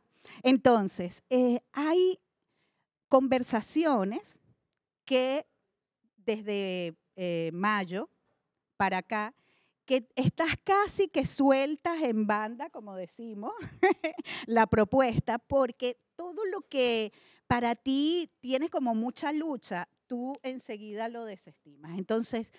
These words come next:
hay una propuesta que con todo y que se han conversado, se vuelve a conversar, no se ha logrado concretar, no se ha definido, entonces ya estás como desanimada.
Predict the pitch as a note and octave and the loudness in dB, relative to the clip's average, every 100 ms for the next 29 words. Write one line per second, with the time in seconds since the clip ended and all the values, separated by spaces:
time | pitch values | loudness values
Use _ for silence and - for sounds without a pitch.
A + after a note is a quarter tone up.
0 | _ - A#3+ C#4+ E4+ - C#4 C#4+ C4+ B3 | _ -2 2 2 2 2 0 2 -2 -2
1 | - A#3+ B3 _ _ A#3+ A3+ A#3+ A3+ A#3 | -8 -10 -10 _ _ -4 -2 -2 0 2
2 | C4 D#4+ - B3 G#3 G#3+ B3 A#3+ A3+ - | 2 -2 -4 -2 -4 -2 -2 0 0 2
3 | A3 G#3 G3+ G#3 A3 G3+ G3+ G#3+ G#3+ A3+ | 2 2 0 -4 -6 -4 -2 -2 -2 0
4 | A3 G#3+ - G3+ F3+ F3+ _ _ - B3 | 0 0 0 2 0 -4 _ _ 2 6
5 | B3+ C4+ D4+ - D#4 C#4+ C#4 C#4 C4+ B3 | 8 6 4 0 0 2 2 0 0 2
6 | A#3+ A#3 A#3+ B3+ B3+ A#3 - A#3 A3+ A3+ | 4 4 4 4 4 2 4 4 4 -4
7 | G3+ F#3+ A3+ A3 F#3+ F#3 F#3+ F#3+ G3 - | -6 -2 0 2 0 -6 -4 0 0 2
8 | A#3 A#3+ - A#3 G#3+ A#3 G#3+ F3 F#3 - | 2 2 2 0 2 2 2 2 0 -4
9 | _ _ - A3+ G3+ A#3 A#3+ A#3+ D4+ C#4+ | _ _ -2 -2 2 0 0 0 0 0
10 | C4+ - - G#3+ B3+ - D#4 B3+ C#4+ C4+ | -2 -10 -2 2 2 0 -4 -6 -6 -4
11 | B3 G#3+ - F#3+ F3 D#3+ C#3+ _ | -4 -4 -6 -8 -10 -16 -18 _